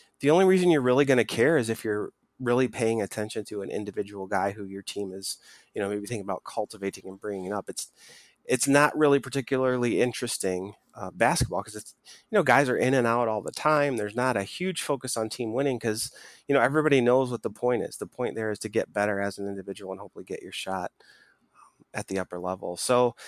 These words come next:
you know, i-, interestingly, I just went to a minor league game here in Lansing. We have a, a minor league team uh, for baseball. And, you know, there's probably two hundred people in the stands, maybe three hundred. Um, and, and somehow that team continues to exist, but it's not because the team itself is generating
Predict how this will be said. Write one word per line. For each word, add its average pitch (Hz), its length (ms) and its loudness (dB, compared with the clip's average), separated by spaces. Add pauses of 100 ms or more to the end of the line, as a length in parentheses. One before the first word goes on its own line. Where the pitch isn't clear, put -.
(180)
you - 40 2
know, 170 80 6
i-, 147 300 0
interestingly, 170 460 6
I 131 100 8
just 123 180 -4
went 131 180 2
to 127 120 -2
a 110 40 0
minor 110 300 2
league 107 200 -2
game 104 220 -2
here 101 200 -6
in 98 100 -6
Lansing. 101 360 -6
We 101 80 -8
have 98 220 -10
a, 98 220 -12 (120)
a 107 60 -8
minor 101 360 -4
league 95 240 -12
team 98 380 -8 (540)
uh, 87 80 -8
for - 160 -6
baseball. 101 760 0
And, 113 360 2
you 185 80 4
know, 165 80 6
there's 170 200 4
probably 160 300 2
two 135 220 -4
hundred 113 240 -6
people - 260 -16
in - 60 -14
the - 80 -14
stands, - 300 -14
maybe 123 500 2
three 110 260 -6
hundred. 92 440 -6 (560)
Um, 104 420 -2 (520)
and, 135 160 6
and 147 180 2
somehow 165 240 6
that - 220 6
team 170 280 2
continues 175 520 2
to 175 120 -2
exist, 160 320 0
but 127 80 2
it's - 180 2
not 127 300 4
because 123 300 0
the 117 120 0
team 113 260 -2
itself 110 340 -4
is 104 120 -10
generating 101 600 -4